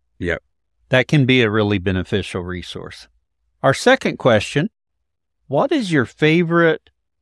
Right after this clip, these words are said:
Speaker 2: tool on your farm?
Speaker 1: Probably my no-till drill. I'm a big fan, especially, I've got a Great Plains. I've got a,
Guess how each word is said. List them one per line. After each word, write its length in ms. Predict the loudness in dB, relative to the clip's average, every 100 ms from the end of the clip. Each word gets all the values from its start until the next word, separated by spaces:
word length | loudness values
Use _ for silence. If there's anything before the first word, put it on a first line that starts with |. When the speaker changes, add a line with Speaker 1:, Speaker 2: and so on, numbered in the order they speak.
| _ _ _
Speaker 2:
tool 760 | -14 0 2 4 4 2 -2 -6 _ _ _ -8
on 220 | -2 0
your 100 | -2
farm? 380 | -2 -4 -4 -8 _ _ _ _ _ _ _ _
Speaker 1:
Probably 220 | -2 0 0
my 140 | 0
no-till 400 | 0 0 -2 -4
drill. 400 | -4 -6 -8 -12 _ _ _ _ -2
I'm 180 | 0
a 40 | 2
big 220 | 0 0
fan, 420 | 0 2 2 2
especially, 440 | -2 -4 -2 -2 -2
I've 160 | -2
got 120 | -2
a 40 | 0
Great 240 | 0 -2
Plains. 560 | -2 0 0 0 -4 -10 -12
I've 100 | -2
got 160 | -2
a, 80 | -2